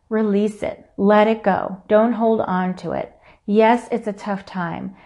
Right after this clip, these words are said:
Yes, things are not going the way that you want. And you can allow yourself to feel good. A lot of times we like to wallow in our pain, right? Um, but it's okay to let yourself feel good.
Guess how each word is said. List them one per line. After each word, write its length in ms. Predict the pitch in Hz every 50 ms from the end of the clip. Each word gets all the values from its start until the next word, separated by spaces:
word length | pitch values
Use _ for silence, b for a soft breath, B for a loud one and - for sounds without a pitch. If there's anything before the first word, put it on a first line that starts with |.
| b b b b
Yes, 640 | 202 196 214 226 226 226 240 240 233 - - - -
things 320 | _ - 226 226 226 220 220
are 100 | 208 208
not 240 | 208 196 202 208
going 280 | 208 202 196 196 190 190
the 80 | 190 180
way 180 | 185 185 180
that 180 | 180 185 - -
you 160 | 190 185 180
want. 260 | 180 175 165 170 - B B B B B B B _ _
And 760 | 240 254 269 269 254 220 185 175 170 165 170 175 175 180 180 - - _ _ _ _ _ _ _ _ _ _ _ _ _ _ _ _ -
you 180 | 202 208 202
can 160 | 202 - 208
allow 440 | 202 196 190 190 190 180 175 185 196
yourself 720 | 208 220 220 226 226 226 - - 175 170 170 165 170 165 - - _ _ _ _ _ _ _ _ _ _ _ _ _
to 100 | - 190
feel 340 | 196 - 196 180 170 170 175
good. 360 | 165 170 165 - - - 190 - -
A 60 | 185
lot 180 | 180 175 180
of 60 | 175 -
times 300 | 185 185 180 180 175 180
we 180 | 175 185 180 175
like 240 | 180 165 165 165
to 120 | - 180 165
wallow 520 | 165 170 165 170 170 170 175 175 165 165
in 120 | 165 160 160
our 140 | 156 156
pain, 580 | 156 - - 190 180 170 160 160 170 165 156 - _
right? 440 | 180 170 170 170 165 - - - B B B B B B B B B -
Um, 600 | 190 180 175 170 170 165 165 170 170 170 165 - _
but 120 | 214 208
it's 160 | 214 214 -
okay 420 | 240 - 220 220 220 - - 220 208
to 80 | 196
let 200 | 190 185 180 -
yourself 460 | 185 175 180 - 180 170 165 170 -
feel 160 | - 175 175 170
good. 280 | 170 165 165 - -